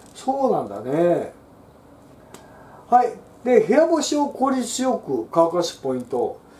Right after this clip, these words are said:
狭い部屋で締め切って運転すること。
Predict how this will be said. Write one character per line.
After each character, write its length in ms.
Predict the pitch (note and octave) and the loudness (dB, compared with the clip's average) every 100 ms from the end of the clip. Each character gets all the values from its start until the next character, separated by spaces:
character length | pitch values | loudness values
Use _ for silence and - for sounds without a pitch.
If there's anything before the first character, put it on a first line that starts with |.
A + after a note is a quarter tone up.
| - - | -20 -14
狭 380 | - A#3 E4 G#4 | 0 2 6 10
い 120 | - | 8
部 120 | - | 8
屋 180 | E3+ D3 | 4 6
で 240 | E3+ - - - | 8 6 4 -10
締 200 | - A#3 | -6 0
め 120 | D4+ | 0
切 200 | - C4+ | 0 -4
っ 20 | |
て 400 | G#3+ - D#4+ D4 - | -8 0 2 2 -2
運 180 | F3 | -4
転 260 | E3+ E3 D#3 | 2 4 4
す 120 | D3 | 0
る 120 | C#3+ C3+ | -2 -2
こ 120 | C#3 | -2
と。 260 | B2 F#2+ | -2 -6